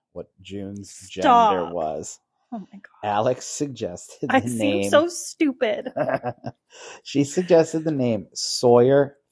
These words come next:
Speaker 1: Finn, and I just started laughing at her, and she was like, "What are you laughing at?" And I'm like, "You cannot name a kid that. Those are both perfectly fine names, but you cannot name a kid that." She was like,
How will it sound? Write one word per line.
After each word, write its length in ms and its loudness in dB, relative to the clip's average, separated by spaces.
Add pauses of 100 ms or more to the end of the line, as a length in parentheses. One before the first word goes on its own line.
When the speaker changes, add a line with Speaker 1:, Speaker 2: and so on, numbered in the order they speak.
(140)
Speaker 1:
Finn, 380 -4 (520)
and 140 -2
I 120 2
just 180 -6
started 380 0
laughing 420 -2
at 200 -6
her, 140 -6
and 220 -12
she 160 -12
was 220 -8
like, 160 -8 (840)
"What 180 0
are 60 -2
you 160 0
laughing 460 0
at?" 280 -10
And 100 -10
I'm 60 -8
like, 240 -8
"You 80 -20
cannot 400 0
name 240 -6
a 40 -10
kid 260 -6
that. 220 -4
Those 200 -4
are 40 0
both 360 -2
perfectly 360 -4
fine 260 -8
names, 260 -10
but 120 -20
you 60 -20
cannot 400 -8
name 180 -14
a 40 -20
kid 200 -16
that." 120 -20 (420)
She 140 -14
was 160 -8
like, 100 -18